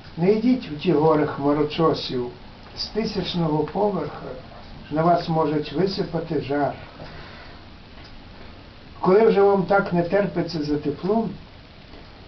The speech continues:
то йдіть на завійний снігом город. Там з краю стоїть самотня хата хрону.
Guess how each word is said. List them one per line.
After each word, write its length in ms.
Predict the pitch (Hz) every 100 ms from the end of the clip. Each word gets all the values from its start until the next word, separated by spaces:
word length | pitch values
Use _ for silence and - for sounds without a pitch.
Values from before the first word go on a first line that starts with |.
| -
то 60 | 165
йдіть 280 | 214 233
на 100 | 214
завійний 600 | 180 185 185 247 233 214 190
снігом 580 | - 170 208 196 196 170
город. 440 | 165 196 165 - - - - - - - - - - -
Там 240 | 185 175 147
з 100 | -
краю 480 | 170 196 220 202 156 - - -
стоїть 320 | - 175 190 -
самотня 600 | 160 156 220 - 202 190
хата 420 | - 190 190 175
хрону. 580 | 160 - 185 156 117 113